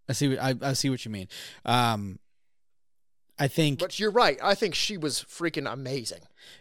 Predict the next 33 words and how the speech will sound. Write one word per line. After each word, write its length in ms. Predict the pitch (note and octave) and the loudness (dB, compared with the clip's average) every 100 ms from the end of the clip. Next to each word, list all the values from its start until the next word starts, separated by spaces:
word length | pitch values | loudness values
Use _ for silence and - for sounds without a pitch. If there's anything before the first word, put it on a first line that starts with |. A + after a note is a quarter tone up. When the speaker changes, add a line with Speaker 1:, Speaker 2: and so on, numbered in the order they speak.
| - | 0
Speaker 1:
Yeah. 380 | C3+ C3 A2+ | 4 4 0
Speaker 2:
So 120 | G2+ D#3+ | -4 -4
we 140 | D#3+ | 0
all 260 | E3+ F3+ F#3 | 6 6 6
get 200 | E3 - | 2 -2
to 100 | D3 | -2
love 300 | A#2+ A2 - | -2 -8 -10
her. 240 | F2+ - _ | -14 -14 _
Speaker 1:
Mm-hmm. 300 | C#3 B2+ B2+ B2 - _ _ _ _ _ - | -2 0 0 -4 -10 _ _ _ _ _ 0
'Cause, 160 | D#3 C#3 | 0 2
I 60 | |
mean, 280 | D3+ D#3 - - | -2 -4 -8 -20
w-, 220 | - - - | -18 -8 -4
uh, 100 | D#3+ | -2
the 160 | C#3 | -2
point 360 | C#3+ F#3 G3 D#3+ - - - | 0 2 2 -2 -10 -14 -6
that 160 | E3 - - | -4 -4 -8
I, 160 | - D3+ - - | -8 -8 -10 -8
one 320 | E3+ F#3+ G3 | 6 6 8
would 140 | E3 | 2
say 260 | - D#3+ C#3+ | 2 2 2
that 120 | B2 | 0
the 80 | - | 0
point 300 | D3 E3+ D3+ | 4 4 4
of, 240 | C3+ A2+ | 0 0
um, 460 | A#2+ A2 G2 F2+ F#2 | -2 -2 -4 -10 -6
of 160 | C3+ A#2 | -4 2
making 380 | B2+ C#3 C#3 A#2 | 4 4 4 0
these 180 | G#2 | 0
characters 720 | - B2+ G#2+ G2 A2+ F#2+ - - | 0 0 -2 -6 -6 -4 -6 -8
not 520 | B2 G2+ A#2+ D3 C#3+ | -12 -10 -2 0 0
one-dimensional, 840 | G#2+ G#2 G#2 F#2+ F2+ F#2+ - F2 - | -2 -4 -4 -6 -8 -8 -8 -10 -2
but 260 | A#2 G2 | 0 0